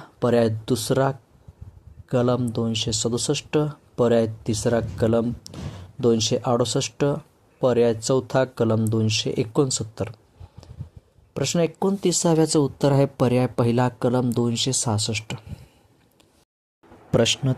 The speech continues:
तिसावा, गांधीजींची उपस्थिती असलेली गोलमेज परिषद कोठे भरली होती? पर्याय पहिला दिल्ली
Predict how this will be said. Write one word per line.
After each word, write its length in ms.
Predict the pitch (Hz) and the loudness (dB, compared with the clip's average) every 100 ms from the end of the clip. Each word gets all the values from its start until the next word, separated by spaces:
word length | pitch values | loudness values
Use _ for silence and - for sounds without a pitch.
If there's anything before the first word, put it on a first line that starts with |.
| - | 0
तिसावा, 500 | 113 - 104 95 92 - _ _ _ _ 127 | 0 2 2 0 -2 -8 _ _ _ _ -4
गांधीजींची 920 | 127 131 131 127 160 156 160 156 - 165 | 0 2 0 2 2 2 -2 -2 -2 0
उपस्थिती 800 | 123 - 147 143 - 127 139 139 | -2 0 0 0 -4 -4 -2 -2
असलेली 640 | 117 - 117 120 117 120 - _ - | -2 -4 -2 -2 0 -2 -6 _ -10
गोलमेज 580 | 120 120 117 117 123 - | -4 0 0 0 -2 -2
परिषद 480 | 123 110 110 123 120 _ _ _ _ _ _ | 0 0 0 -2 -4 _ _ _ _ _ _
कोठे 400 | 139 135 110 156 | -2 -2 2 2
भरली 340 | 143 117 110 113 | 2 0 0 0
होती? 360 | 110 107 107 104 - _ _ _ - - - - _ _ _ - | 0 -2 -6 -10 -18 _ _ _ -20 -20 -20 -20 _ _ _ -4
पर्याय 220 | 123 120 | 0 0
पहिला 340 | 117 113 117 113 | 0 0 0 0
दिल्ली 500 | 113 117 127 143 | 0 0 0 -2